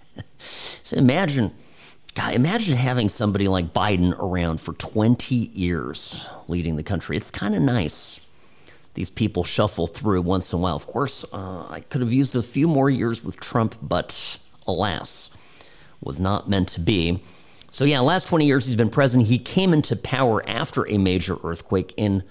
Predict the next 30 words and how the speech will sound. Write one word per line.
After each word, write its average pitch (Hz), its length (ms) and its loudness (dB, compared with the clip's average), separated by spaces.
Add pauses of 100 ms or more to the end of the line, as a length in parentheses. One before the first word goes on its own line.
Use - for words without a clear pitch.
(440)
uh, 85 140 0
response 107 840 -2
to 113 300 0
the 90 140 0
then 95 380 2
government 87 540 2
not 101 340 -2
doing 101 320 4
enough. 76 300 -2
So 92 380 0 (600)
people 147 320 -4
are 143 80 2
speculating 73 720 -2
maybe 95 320 0
this 85 300 -2
could, 80 420 -2 (160)
um, 80 380 -2 (720)
turn 104 260 2
the 87 80 0
tables. 92 480 0
These 104 400 -2 (420)
events 135 520 0
have 123 180 2
a 107 60 4
way 90 500 2
of, - 640 -6
of 85 120 -6
shifting 95 460 -2
public 73 380 -4
opinion. 78 460 -2